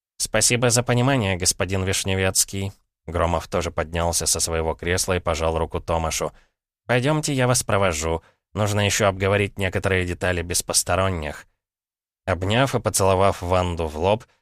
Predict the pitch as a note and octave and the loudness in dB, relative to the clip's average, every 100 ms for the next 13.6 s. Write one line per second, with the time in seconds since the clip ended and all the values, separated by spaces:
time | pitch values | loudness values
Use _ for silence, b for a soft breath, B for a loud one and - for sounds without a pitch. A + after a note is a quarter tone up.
0 | _ _ C#3 D3+ C#3+ B2 A2+ G#2+ A2 B2+ | _ _ -2 0 2 2 2 2 4 4
1 | C3+ - A2 - G2 G2+ G2 F2+ G#2 G2 | 2 0 -2 -2 0 2 2 0 0 0
2 | F#2+ F#2 - F#2+ F#2 E2+ F2 - F#2 E2+ | 0 0 0 0 -2 -2 -2 0 0 -2
3 | E2 E2 E2 - G#2 - G#2 - F#2 F2 | -4 -2 -2 -2 -2 0 -2 -2 -2 -2
4 | E2+ E2+ E2 - E2+ F2+ F2+ - D2+ C#2+ | 0 0 0 -2 -4 -4 -2 -2 -2 -4
5 | - _ _ _ _ E2 E2+ A2+ C3 C#3+ | -6 _ _ _ _ -6 0 4 4 2
6 | C#3 C3+ C3 A2+ A#2 B2 C#3 C3 A2 G#2 | 2 2 4 2 4 2 2 2 0 2
7 | A2+ A2+ A2+ A2 - G#2 G2 D#2+ D#2 D#2+ | 0 0 -2 0 -2 -2 -2 -2 -2 0
8 | D#2 D2+ _ _ _ - A2+ A2 A#2+ A2 | -2 -8 _ _ _ -4 -2 0 0 2
9 | G2+ A2+ G#2+ G2+ G#2 G2+ F#2+ F#2 F2+ G2 | 2 0 0 0 2 2 4 2 2 0
10 | G2+ F#2+ F#2 F2 - F#2+ F2+ - F#2+ F2+ | 2 2 2 0 0 0 0 2 0 0
11 | E2 E2+ F#2+ G2+ E2+ E2+ F2 F2 E2+ F2 | -4 -2 2 2 0 -2 -2 0 0 0
12 | E2 - F2+ E2+ F2 - E2+ F2 F2 D#2+ | 0 0 -2 -2 -2 -2 0 -2 -2 0
13 | E2 E2 F2+ - G2+ | -2 0 -2 -2 -4